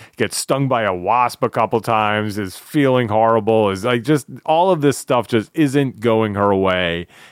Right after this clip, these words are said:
And I think that was kind of a, a, a harbinger for her season to come, which I don't think is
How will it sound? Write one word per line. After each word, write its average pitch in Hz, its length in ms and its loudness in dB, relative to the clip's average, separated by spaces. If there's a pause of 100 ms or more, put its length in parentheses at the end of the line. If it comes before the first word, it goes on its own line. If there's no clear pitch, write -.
(100)
And 98 680 -4
I 107 160 -2
think 110 220 -6
that 104 180 -2
was 104 160 -4
kind 98 240 -4
of 92 140 -2
a, - 20 0
a, 90 800 -4 (220)
a 95 160 -6
harbinger 104 720 0
for 98 220 0
her 104 180 0
season 110 460 0
to 101 100 -4
come, 78 400 -6
which 90 220 -4
I 87 100 0
don't 104 220 -2
think 104 200 -2
is 95 220 -2